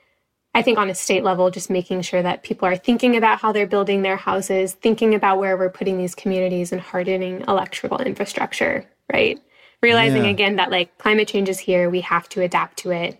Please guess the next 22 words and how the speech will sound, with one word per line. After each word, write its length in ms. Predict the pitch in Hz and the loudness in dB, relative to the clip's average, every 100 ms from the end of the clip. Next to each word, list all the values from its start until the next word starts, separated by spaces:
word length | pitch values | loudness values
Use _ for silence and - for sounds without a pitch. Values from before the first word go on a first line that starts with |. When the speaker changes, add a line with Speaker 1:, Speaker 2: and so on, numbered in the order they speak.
| - | 0
Speaker 1:
And 500 | 185 175 170 175 - _ _ _ | 0 2 -2 -6 -8 _ _ _
there 140 | 220 208 | 0 2
are 200 | 208 190 | 2 0
some 260 | 190 190 | -2 -4
solutions 460 | 190 196 180 - 185 | -2 0 0 -2 -2
we 80 | 190 | -2
can 160 | 190 | -2
take. 400 | 180 185 220 - | -2 -2 -2 -2
They 100 | - | 0
aren't 220 | 190 214 - - | 2 0 -2 -2
easy, 600 | 208 214 - 226 214 _ | 0 0 -4 -4 -8 _
they're 160 | - 208 | -4 -4
hard, 500 | - - 214 202 196 | 0 0 0 -2 -4
but 100 | - 185 | -4 -4
it's 180 | 185 | -4
worth 220 | - 208 - | -4 -4 -2
it. 240 | - - | -2 0
Speaker 2:
Yeah. 200 | 208 208 | 0 0
Speaker 1:
It 120 | 196 190 | 0 0
saves 320 | 196 185 - | -2 -2 -4
lives 420 | - 196 196 190 | -2 -2 -4 -6
and 300 | 196 202 196 | -6 -6 -8